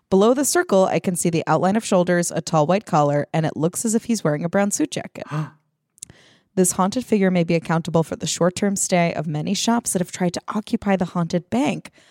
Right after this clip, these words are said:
Speaker 1: but never managed to stay for long."
Speaker 2: Oh.
Speaker 1: Today, the Steel Horse operates in the building and still houses the original nineteen thirties bank safe inside. I think that's a bar.
Speaker 2: Okay, that, yeah, that
Speaker 1: Um,
Speaker 2: makes
Speaker 1: let me
Speaker 2: sense.
Speaker 1: see the picture. Ooh, it looks like a blob.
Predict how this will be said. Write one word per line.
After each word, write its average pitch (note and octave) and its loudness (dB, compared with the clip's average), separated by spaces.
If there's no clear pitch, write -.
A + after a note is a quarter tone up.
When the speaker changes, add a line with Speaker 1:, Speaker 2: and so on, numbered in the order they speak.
Speaker 1:
but - -10
never C#3 -2
managed F3+ 0
to F#3 -4
stay E3+ 0
for F3+ 0
long." G3 -2
Speaker 2:
Oh. G2+ -16
Speaker 1:
Today, F#3+ 2
the - -14
Steel G#3 0
Horse F3 2
operates E3 0
in E3+ -4
the D#3 -2
building - -2
and D#3+ -8
still E3+ -2
houses D#3+ 2
the D#3+ -6
original D#3 -4
nineteen - -6
thirties F3 -2
bank C#3 -6
safe - -8
inside. - -8
I - -6
think F3 -4
that's - -8
a - -8
bar. G2+ -6
Speaker 2:
Okay, - -12
that, E3+ -4
yeah, D#3 0
that D3+ -8
Speaker 1:
Um, D3+ -8
Speaker 2:
makes - -12
Speaker 1:
let E3 -6
me E3+ -4
Speaker 2:
sense. E3+ -4
Speaker 1:
see - -6
the - -6
picture. F#3+ -10
Ooh, F4+ 0
it F3 -2
looks E3+ -2
like D#3 -2
a C#3+ -2
blob. B2+ -2